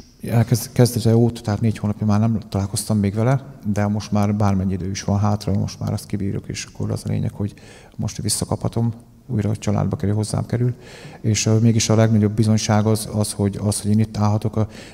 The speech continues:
mindennapos harcaimban, az Úr, ö, minden nap megtart, minden nap megtart a kegyelme, mert igazából, tehát még nagyon sok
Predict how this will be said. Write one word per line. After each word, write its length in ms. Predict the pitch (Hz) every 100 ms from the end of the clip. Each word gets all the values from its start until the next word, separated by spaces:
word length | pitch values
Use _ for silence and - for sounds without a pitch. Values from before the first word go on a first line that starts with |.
| -
mindennapos 580 | 110 104 101 101 104
harcaimban, 680 | - 107 107 110 104 98 104
az 180 | 95 104
Úr, 320 | 101 98 98 -
ö, 200 | 104 98 98 - - - - - - - -
minden 240 | 120 107
nap 140 | 98
megtart, 420 | 107 101 - 101 -
minden 200 | 104 104
nap 160 | 101
megtart 360 | 101 95 107 -
a 20 |
kegyelme, 500 | - 107 104 104 95 - - - - - - -
mert 280 | 101 98 -
igazából, 600 | 101 95 101 107 104 95
tehát 200 | 104 98
még 100 | 107
nagyon 220 | 101 98
sok 260 | - 101